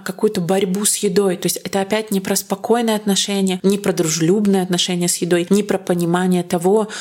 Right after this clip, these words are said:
что тебе нравится, что тебе не нравится. Ты там хочешь сейчас чашечку молока, о нет, она аж двадцать два килокалории. Серьезно, я вот это буквально вчера читала под, э,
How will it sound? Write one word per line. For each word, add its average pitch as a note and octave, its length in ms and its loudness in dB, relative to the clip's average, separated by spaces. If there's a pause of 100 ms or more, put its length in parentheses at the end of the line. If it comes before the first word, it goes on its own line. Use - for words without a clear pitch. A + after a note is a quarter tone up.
(200)
что - 220 -2
тебе F3+ 220 -4
нравится, F3+ 480 0
что - 160 -2
тебе F3 260 -2
не E3 140 -2
нравится. F3 640 0
Ты A3+ 100 -2
там G#3+ 180 -2
хочешь A3 380 0
сейчас G#3+ 480 0
чашечку G#3 500 -2
молока, G#3 600 2
о C4+ 140 2
нет, C4+ 440 0
она A3+ 380 0
аж A#3 220 0
двадцать A3 600 0
два G3+ 400 0
килокалории. G3 920 2
Серьезно, F3+ 600 2
я F3+ 180 2
вот F3+ 100 -2
это G3 140 0
буквально F3 420 0
вчера F3+ 360 -2
читала A#3 400 -2
под, F#3+ 240 -2
э, F#3 40 -4